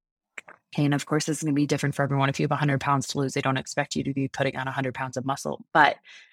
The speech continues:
if you can keep your body weight higher,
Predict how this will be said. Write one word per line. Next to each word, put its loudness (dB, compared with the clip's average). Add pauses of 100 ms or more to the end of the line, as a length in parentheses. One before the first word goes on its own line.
(180)
if -2
you 0
can 4
keep 2
your 6
body 6
weight -2 (680)
higher, 4